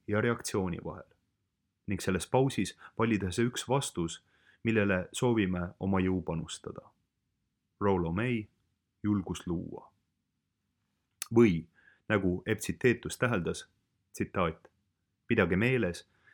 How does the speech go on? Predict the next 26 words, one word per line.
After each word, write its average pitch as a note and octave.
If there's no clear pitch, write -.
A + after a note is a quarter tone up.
et -
teid A#2+
ei A#2
solva A#2+
mitte A#2
see, G#2+
kes -
teid G2
ründab F#2
või G#2
ahistab, -
vaid A2+
teie B2+
arvamus, E2+
et F2
need F#2+
asjad E2+
on E2
solvavad. -
Nii G2
et F#2+
alati, A2
kui G2+
keegi G#2
teid F2
provotseerib, G2